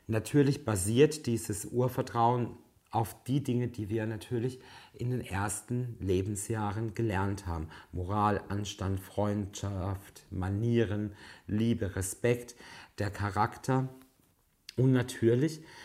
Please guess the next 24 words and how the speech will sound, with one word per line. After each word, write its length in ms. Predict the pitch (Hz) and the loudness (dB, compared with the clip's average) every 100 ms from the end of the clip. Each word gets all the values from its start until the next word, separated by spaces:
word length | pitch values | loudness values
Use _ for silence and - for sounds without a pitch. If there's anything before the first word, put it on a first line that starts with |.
| - - | -20 -8
ist 180 | - 101 | -4 0
es 160 | 123 - | 2 4
so, 160 | 127 | 2
dass 180 | 123 - | 2 0
dieses 340 | 120 117 120 | 0 0 -2
Vertrauen 600 | - 107 - 90 87 120 139 | -4 -8 0 2 4 4 2
im 160 | 113 | 0
Laufe 360 | 101 98 95 - | 0 0 -2 -2
unseres 440 | 98 95 90 - | -2 -4 -4 -2
Lebenswegs 640 | 101 156 104 - - 92 - | 0 2 0 -4 -4 -4 -6
immer 360 | - 123 120 | -2 0 0
wieder 320 | 104 117 127 87 | 0 0 -2 -4
harten 320 | 87 - 123 | -6 -6 -4
Prüfungen 580 | - 101 - 107 117 107 | 0 0 0 0 0 0
unterlegen 580 | 101 117 127 185 98 | -2 0 4 4 4
ist. 320 | - 71 - - - - - - - - - - - - | -2 -6 -8 -12 -20 -20 -20 -20 -16 -16 -16 -16 -12 -4
Das 200 | 101 104 | -2 4
heißt, 500 | 110 147 175 - - _ _ _ - - - _ _ - - | 6 6 4 -4 -18 _ _ _ -20 -20 -20 _ _ -8 -4
dass 360 | - 98 95 95 | 2 2 2 2
wir, 480 | 101 101 95 92 - | 4 6 6 4 0
ähm, 600 | - 101 95 98 95 98 95 - - _ - - _ _ - | -2 2 4 4 2 0 -6 -20 -20 _ -20 -20 _ _ -12
wirklich 680 | 92 98 127 131 143 - - | -2 4 4 4 0 0 2
immer 300 | 156 156 113 | 4 4 2
wieder 400 | 123 131 143 | 0 0 0